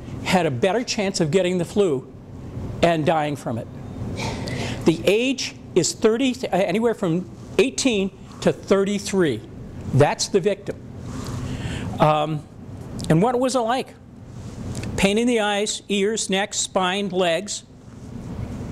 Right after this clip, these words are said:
fever, chills, three days, and either you got better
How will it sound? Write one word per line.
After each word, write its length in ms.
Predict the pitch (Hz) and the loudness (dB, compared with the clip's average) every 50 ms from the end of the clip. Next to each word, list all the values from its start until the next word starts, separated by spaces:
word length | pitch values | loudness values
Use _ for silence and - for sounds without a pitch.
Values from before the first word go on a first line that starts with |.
| - - - | -8 -4 2
fever, 440 | - - 226 208 185 214 220 220 - - - - - - - - - - - - - | 4 4 4 6 4 2 0 -2 -6 -16 -18 -16 -14 -14 -12 -12 -10 -10 -10 -8 -4
chills, 540 | - - - 220 190 185 196 220 - - - - - - - - - - - - - - - - - - - - - - - - | -4 0 2 2 2 2 2 0 -2 -4 -8 -10 -12 -12 -14 -18 -18 -16 -16 -14 -12 -10 -10 -8 -8 -8 -8 -6 -6 -6 -6 -6
three 460 | - - - - - 185 233 269 254 | -4 -2 0 4 4 6 6 6 4
days, 480 | 233 196 139 117 - - - - - - - - - - - - - - - - - | 2 2 0 -2 -4 -4 -6 -6 -6 -12 -16 -16 -16 -14 -12 -10 -8 -6 -6 -2 0
and 340 | - 160 160 160 160 170 - | 0 0 2 2 0 0 2
either 540 | - 165 175 175 170 151 165 160 151 156 - - - - - - - - - - - - - - - - - - - - - - - - - - - - - - - - | 4 4 4 4 4 4 4 2 2 0 -2 -8 -20 -20 -20 -20 -18 -16 -14 -14 -12 -12 -10 -10 -8 -8 -6 -6 -6 -8 -8 -8 -8 -8 -8 -8 -8 -8 -8 -6 -2 2
you 200 | - 139 151 139 | 4 4 4 4
got 240 | 135 147 135 131 - | 4 2 0 2 0
better 360 | 226 233 214 165 110 - | 0 0 2 0 -4 -8